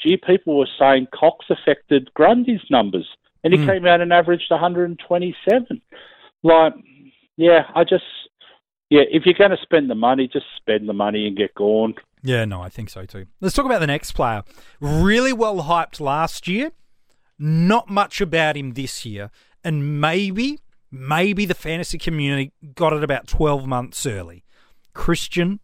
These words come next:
Speaker 2: Petrarca. Twenty-one games coming off the back of twenty-two in two thousand and seventeen. A, a bump of nine points per game in A F L Fantasy and Dream Team, up to eighty point six. Just a handful, three or four points in Supercoach, up to an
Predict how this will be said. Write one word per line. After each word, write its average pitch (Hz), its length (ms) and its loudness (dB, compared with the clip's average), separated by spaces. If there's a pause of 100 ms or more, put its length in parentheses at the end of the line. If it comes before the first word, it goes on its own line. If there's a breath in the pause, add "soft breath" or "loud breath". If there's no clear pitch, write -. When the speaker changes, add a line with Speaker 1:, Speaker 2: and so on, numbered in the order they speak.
(100)
Speaker 2:
Petrarca. - 580 -8 (320 soft breath)
Twenty-one 220 480 0
games 202 360 -2
coming 185 200 -4
off 156 120 -6
the 147 80 -6
back 147 240 -4
of 143 80 -16
twenty-two 160 480 -4
in 139 100 -4
two 156 240 -6
thousand 147 400 -4
and 139 140 -8
seventeen. 127 560 -8 (500 soft breath)
A, 202 160 -2
a 196 60 -2
bump 208 260 -2
of 202 140 -2
nine 180 320 0
points 233 320 -6
per 214 200 2
game 190 360 -2
in 180 80 -4
A 147 140 -2
F 160 140 -6
L 180 100 -4
Fantasy 175 500 -4
and 170 100 -4
Dream 156 220 0
Team, 165 240 -6
up 180 160 -6
to - 120 -6
eighty 175 260 0
point 160 280 -2
six. - 380 -6 (320 soft breath)
Just - 180 -4
a - 80 2
handful, 254 540 -2
three 226 240 -2
or 190 40 0
four 196 200 -2
points 180 400 -4
in 160 180 -2
Supercoach, 147 560 -2
up - 140 -14
to 170 100 -4
an 151 80 -6